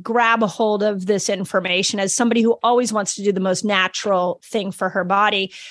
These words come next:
was somebody said that if you look at wh-, where we've come with psychedelics, it's like the Timothy Leary phase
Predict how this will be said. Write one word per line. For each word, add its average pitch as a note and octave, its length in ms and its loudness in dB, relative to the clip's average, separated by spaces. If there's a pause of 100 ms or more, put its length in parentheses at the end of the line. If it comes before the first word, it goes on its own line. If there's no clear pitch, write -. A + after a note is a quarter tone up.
(220)
was B3 260 2
somebody E4 380 2
said A3 400 0
that G#3+ 160 0
if G#3+ 140 -6
you A#3 100 -2
look E4 240 0
at F4+ 140 0 (240)
wh-, A#3+ 280 0
where B3+ 240 4
we've A#3 280 0
come B3 580 0
with A3+ 220 0
psychedelics, G3+ 800 0 (420)
it's A#3 440 0
like A3 340 0
the A#3 280 0
Timothy E4 460 -2
Leary B3 400 2
phase F#3+ 640 -4